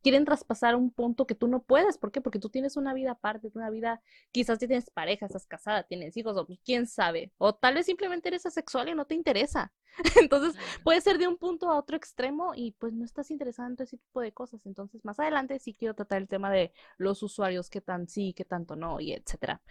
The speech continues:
Speaker 1: Ahora, literatura, películas, series, ¿qué te gusta ver? ¿Qué te gusta leer?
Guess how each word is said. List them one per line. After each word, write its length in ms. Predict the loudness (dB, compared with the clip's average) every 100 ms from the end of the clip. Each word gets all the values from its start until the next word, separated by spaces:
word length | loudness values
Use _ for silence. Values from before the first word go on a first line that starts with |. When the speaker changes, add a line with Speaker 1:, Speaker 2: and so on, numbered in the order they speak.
| -12 -4 10
Speaker 1:
Ahora, 440 | 12 12 12 6 2
literatura, 960 | 6 8 8 8 8 8 10 10 10 8
películas, 680 | 2 2 2 4 6 6 4
series, 680 | 4 4 6 4 4 0 _ _
¿qué 100 | 0
te 120 | 2
gusta 340 | 2 2 2 2
ver? 220 | 4 2
¿Qué 100 | 2
te 100 | 2
gusta 240 | 6 10
leer? 260 | 12 12